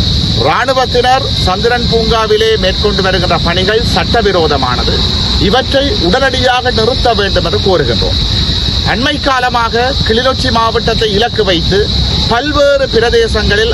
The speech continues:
ஆக்கிரமிப்புகள் முன்னெடுக்கப்பட்டு வருகிறது. பொன்னாவளியிலே தமிழ் மக்களினுடைய காணிகளில் அகழ்வு பணிகள் ஆரம்பிக்கப்பட்டிருக்கிறது. கிளிநொச்சி உருத்திரபுரீச்சரத்தில் பௌத்த விகாரை இருப்பதாக ஆக்கிரமிப்புக்கான ஏற்பாடுகள் நடந்திருக்கிறது.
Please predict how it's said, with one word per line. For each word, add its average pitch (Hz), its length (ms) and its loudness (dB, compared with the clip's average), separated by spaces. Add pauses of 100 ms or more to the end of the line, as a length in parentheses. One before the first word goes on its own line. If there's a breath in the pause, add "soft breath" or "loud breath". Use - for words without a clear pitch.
ஆக்கிரமிப்புகள் 196 840 0
முன்னெடுக்கப்பட்டு 165 540 0
வருகிறது. 139 420 -2 (640)
பொன்னாவளியிலே 247 840 0 (120)
தமிழ் 226 280 -2
மக்களினுடைய 233 640 0
காணிகளில் 233 580 0 (100)
அகழ்வு 247 420 0
பணிகள் 220 340 0
ஆரம்பிக்கப்பட்டிருக்கிறது. 151 1000 0 (680)
கிளிநொச்சி 277 520 0
உருத்திரபுரீச்சரத்தில் 254 1300 0 (160)
பௌத்த 254 360 0
விகாரை 247 480 0
இருப்பதாக 233 800 0 (200)
ஆக்கிரமிப்புக்கான 233 840 0
ஏற்பாடுகள் 214 680 2 (200)
நடந்திருக்கிறது. 185 960 0